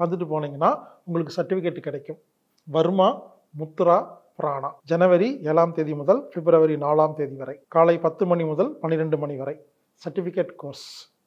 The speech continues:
இதுல கலந்துக்கணும்னா anatomic therapy dot O R G-ங்கிற வெப்சைட்ல போய் ஈவென்ட் பேஜ்ல ஆன்லைன்ல நீங்க புக் பண்ணி கலந்துக்கலாம். இந்த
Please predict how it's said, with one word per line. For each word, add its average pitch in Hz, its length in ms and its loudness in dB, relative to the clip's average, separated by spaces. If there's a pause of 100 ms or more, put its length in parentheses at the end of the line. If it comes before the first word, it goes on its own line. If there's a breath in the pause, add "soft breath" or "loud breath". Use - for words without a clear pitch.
(420)
இதுல 156 260 2
கலந்துக்கணும்னா 160 640 0 (960)
anatomic 220 600 4 (100)
therapy 175 300 2 (120)
dot 165 200 4 (140)
O 165 160 10
R 165 60 4 (100)
G-ங்கிற 170 420 0
வெப்சைட்ல 165 520 -2 (100)
போய் 160 180 -6 (220)
ஈவென்ட் 208 380 -2
பேஜ்ல 147 340 0 (160)
ஆன்லைன்ல 170 460 0
நீங்க 160 220 -2
புக் 156 200 -8
பண்ணி 170 240 -2
கலந்துக்கலாம். 143 480 -8 (1000)
இந்த 185 120 2